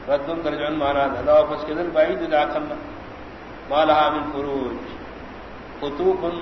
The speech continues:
مصر دید فارس چاو، واحدها فرج،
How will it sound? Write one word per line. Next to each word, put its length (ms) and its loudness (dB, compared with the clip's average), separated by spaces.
مصر 200 -2
دید 180 0
فارس 280 6
چاو، 260 8
واحدها 560 6
فرج، 260 2